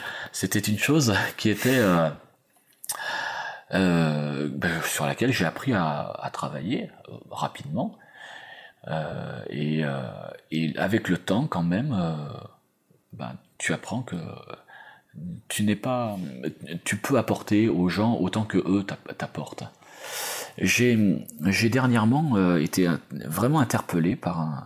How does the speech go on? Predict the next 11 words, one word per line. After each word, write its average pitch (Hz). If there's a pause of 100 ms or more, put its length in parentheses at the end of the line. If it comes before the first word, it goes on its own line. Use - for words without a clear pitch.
(160)
par 85
un 87
verset. 82
C'est, 92
c'est -
quelqu'un 135
qui -
a 98
mis, 120 (600)
qui -
a, 95